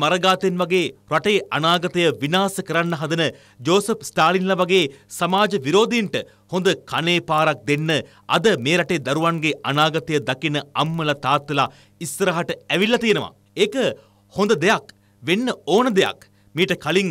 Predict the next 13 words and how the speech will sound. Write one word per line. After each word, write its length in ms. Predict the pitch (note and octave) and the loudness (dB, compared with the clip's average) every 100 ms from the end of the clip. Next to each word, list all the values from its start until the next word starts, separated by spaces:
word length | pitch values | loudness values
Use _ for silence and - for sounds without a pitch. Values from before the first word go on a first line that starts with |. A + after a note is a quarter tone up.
| A2 | -4
වෙන්න 220 | A#2 E3+ F#3+ - | -4 -2 -2 -4
තිබ්බ 240 | E3+ D#3+ B3 | -8 -2 2
දෙයක්. 220 | F#3+ G#2+ - _ - | 2 0 -4 _ -2
පරක්කු 320 | F#3+ B3 - | 2 2 0
වෙලා 260 | G#3+ G#3+ A3 | 2 4 2
හරි 200 | A#3 A3 D3 - - B2+ | 2 0 -2 -8 -8 0
දරු 160 | F3 | 0
දුක 180 | G3 G#3+ F3+ | 0 -2 2
දන්න 300 | C#3+ F#3 G3+ B2+ | 2 2 -2 -2
දෙමාපියෝ 580 | D3 A3+ A#3+ G3 A2 - _ - | 2 2 2 0 0 -4 _ -8
එක 120 | D#3+ G#3 - | -2 -2 -2
තැනකට, 400 | D3+ F#3+ G#3+ G3 G#2+ - _ | 0 0 0 -2 -4 -8 _
එක 160 | D#3 | -6